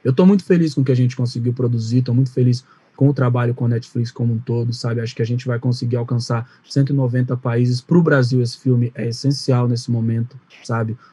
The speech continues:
Porque ele provoca a gente a pensar que a gente pode ser mais, a gente pode ser melhor. E eu acho que pro mundo,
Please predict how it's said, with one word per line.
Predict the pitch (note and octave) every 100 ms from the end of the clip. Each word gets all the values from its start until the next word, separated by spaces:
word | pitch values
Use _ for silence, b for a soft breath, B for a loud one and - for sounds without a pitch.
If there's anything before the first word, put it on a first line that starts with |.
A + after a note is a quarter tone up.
| _
Porque | A#2+ A#2+ C3+
ele | C3
provoca | B2+ C3 A#2+ B2+ C#3 C3+
a |
gente | B2+ B2+
a | B2
pensar | B2 A#2+ B3
que | B2
a |
gente | B2 A#2+
pode | - B2 B2
ser | A#2+
mais, | A2 G#2+ B2+ B2 - _ _ _ -
a |
gente | A2 G2+
pode | - A#2+ A#2
ser | -
melhor. | A2+ A2 A2+ B2 B2+ B C3
E | C#3+
eu | D#3
acho | F3+
que | -
pro | F3+ - A3
mundo, | G3+ E3+ A3+ F3 A2+